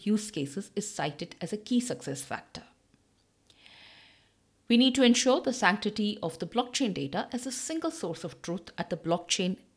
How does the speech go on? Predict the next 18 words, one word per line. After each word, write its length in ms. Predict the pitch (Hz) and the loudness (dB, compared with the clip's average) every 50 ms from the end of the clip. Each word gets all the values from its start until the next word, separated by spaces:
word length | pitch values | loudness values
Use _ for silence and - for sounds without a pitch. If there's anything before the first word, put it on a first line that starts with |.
| _ - | _ -4
implementation 680 | 170 160 165 180 160 147 143 143 135 135 - - 156 - | -4 -2 0 2 2 2 0 0 -2 -4 -4 -6 -6 -6
time. 220 | 151 - - - - _ _ _ _ _ _ _ _ _ - - - - - - - - - _ _ | -8 -10 -12 -14 -18 _ _ _ _ _ _ _ _ _ -20 -20 -20 -20 -20 -20 -20 -20 -20 _ _
There 100 | - 185 | 0 2
is 160 | 208 208 214 | 2 2 2
no 100 | 220 233 | 4 2
point 340 | 233 233 233 233 233 233 226 | 4 4 4 6 6 6 4
in 60 | 214 | 2
having 540 | 202 - - 196 196 - 202 202 220 220 - - - _ - | 0 2 2 2 2 4 4 4 2 2 0 -4 -14 _ -2
or 160 | 160 160 160 | 0 0 0
recording 640 | 156 160 - - 170 156 160 160 180 185 214 214 - - | 0 -2 -2 0 2 4 4 4 4 4 2 2 0 0
a, 280 | 180 180 202 214 233 - - - _ _ _ - 156 | 2 2 4 2 0 -2 -8 -16 _ _ _ -8 -6
recording 400 | 170 165 - 170 170 190 180 180 | -4 0 2 2 4 4 2 0
an 100 | 175 - - | 0 -2 -2
ambiguous 520 | - 208 190 170 196 - 185 180 185 - | -2 0 0 0 0 0 0 0 0 -2
data 300 | - - - - 151 143 | -4 -4 -4 -4 -4 -6
in 100 | - - | -6 -4
your 100 | 160 156 | -4 -6
blockchain. 520 | - - - 147 - - - - - - | -6 -8 -10 -12 -10 -8 -8 -8 -8 -10